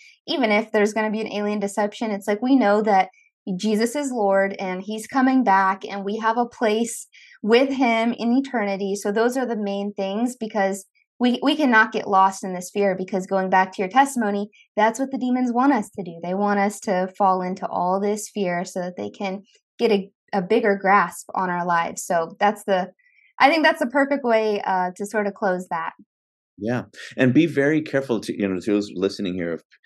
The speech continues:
Speaker 2: Jesus says very clearly, when that day comes, when there's that moment where he comes back, it's not gonna be in some secret place. He goes, "Some are
Speaker 1: Mm-hmm.
Speaker 2: gonna come in my name saying, 'Hey, he's over here. He's over here in the secret place.'" Nah, when, when he comes,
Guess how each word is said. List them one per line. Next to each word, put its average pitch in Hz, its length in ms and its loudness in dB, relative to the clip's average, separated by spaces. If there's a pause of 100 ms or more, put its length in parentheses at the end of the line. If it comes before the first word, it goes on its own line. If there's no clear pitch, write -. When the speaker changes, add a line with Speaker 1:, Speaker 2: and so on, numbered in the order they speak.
(340)
Speaker 2:
Jesus 139 400 2
says 107 340 2
very 98 340 0
clearly, 131 360 2
when 87 160 -2
that 135 180 0
day 160 140 0
comes, 135 480 -4 (300)
when 92 220 -2
there's 117 200 0
that 143 140 -2
moment 143 260 -4
where 92 200 -2 (180)
he - 300 -4
comes 143 280 -6
back, 98 320 -4 (460)
it's 113 180 -4
not 147 160 2
gonna 156 160 2
be 139 400 0 (460)
in 113 140 4
some 113 240 0
secret 117 640 -4 (500)
place. 95 440 0
He - 60 -12
goes, 90 160 -4 (100)
"Some - 160 2
are 147 40 4
Speaker 1:
Mm-hmm. 143 80 2
Speaker 2:
gonna 143 360 -2
come 139 100 0
in 117 60 4
my 123 140 4
name 131 220 2
saying, 110 400 -2 (160)
'Hey, 151 120 -2
he's 131 120 2
over 131 160 2
here. 131 280 2
He's 107 140 -2
over 120 80 0
here 120 140 2
in 117 60 0
the 104 60 -8
secret 120 220 -10
place.'" 110 160 -4
Nah, 98 220 0
when, 90 140 -6 (260)
when 95 160 0
he 180 140 0
comes, 95 500 -2